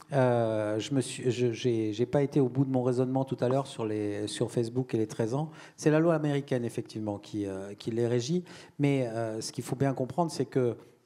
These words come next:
euh, même si c'était autorisé à, à dix ans,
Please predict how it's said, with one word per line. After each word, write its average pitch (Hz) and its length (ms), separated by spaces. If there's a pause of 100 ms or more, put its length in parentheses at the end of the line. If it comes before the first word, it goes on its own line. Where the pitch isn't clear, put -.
(120)
euh, 107 560
même 160 260
si 156 160
c'était 143 240
autorisé 131 640
à, 95 420
à 113 140
dix 117 260
ans, 170 260